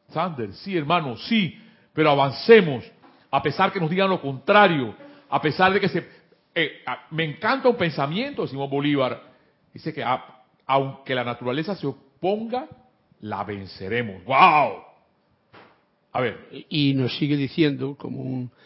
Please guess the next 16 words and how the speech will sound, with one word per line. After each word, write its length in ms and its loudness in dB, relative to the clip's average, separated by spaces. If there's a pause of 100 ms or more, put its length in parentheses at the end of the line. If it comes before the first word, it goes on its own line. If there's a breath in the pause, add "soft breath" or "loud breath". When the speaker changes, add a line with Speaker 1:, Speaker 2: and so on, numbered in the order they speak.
(260 soft breath)
Speaker 2:
eso 380 2
cambia 380 2
la 220 -4
actitud 680 -4
del 140 -2
individuo 760 -4
y 120 -6
solo 320 -4
se 120 -6
expresa 680 -6 (300 soft breath)
entonces 600 -6
la 140 -16
luz 200 -12
del 160 -10
yo 160 0
soy. 460 6